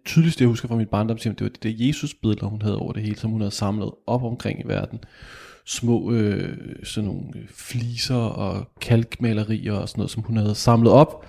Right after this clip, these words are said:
som, som var overalt i hjemmet. Så, så det der med at vokse op med et kors og et billede af Jesus og sådan noget, det fyldte rigtig meget i mit hjem. Og, øh, når jeg snakker med folk, som kendte min mor nu her efter hendes død, så er det jo også det, de husker fra det barndomshjem. Det var, hvor meget det der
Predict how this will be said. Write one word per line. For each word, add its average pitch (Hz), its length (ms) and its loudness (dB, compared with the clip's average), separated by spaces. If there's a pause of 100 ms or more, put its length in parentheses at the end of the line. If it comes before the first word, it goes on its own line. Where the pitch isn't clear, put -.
(1300)
som, 123 320 4
som 127 160 8
var 131 60 10
overalt 147 460 8
i 143 40 0
hjemmet. 117 300 2
Så, - 140 8
så 135 220 6 (160)
det 165 80 10
der 185 120 10
med 165 100 10
at 131 60 8
vokse 123 340 6
op 165 220 8
med 156 160 8
et 131 160 0
kors 127 480 6
og 123 80 6
et 120 80 4
billede 127 300 4
af 120 80 6
Jesus 117 360 0
og - 60 -10
sådan - 160 -6
noget, 107 120 -2 (180)
det - 80 -10
fyldte - 280 -8
rigtig - 260 -2
meget - 200 -6
i - 60 -12
mit - 100 -18
hjem. - 260 -12 (120)
Og, 50 320 -6
øh, 50 100 -8 (260)
når 123 120 2
jeg 110 100 4
snakker 139 340 8
med 117 340 8
folk, - 300 4
som 123 140 6
kendte 160 340 6
min 147 120 10
mor 117 240 10
nu 120 120 6
her 120 140 8
efter 117 280 4
hendes 113 200 2
død, 117 220 2
så - 120 4
er - 20 8
det 131 60 10
jo 127 80 12
også 131 140 6 (140)
det, 160 160 6
de 156 100 8
husker 147 340 8
fra - 140 2
det 131 180 6
barndomshjem. 120 600 2 (480)
Det 113 80 -4
var, 120 100 2
hvor 107 100 -2
meget 104 320 4
det 117 80 -2
der 117 80 2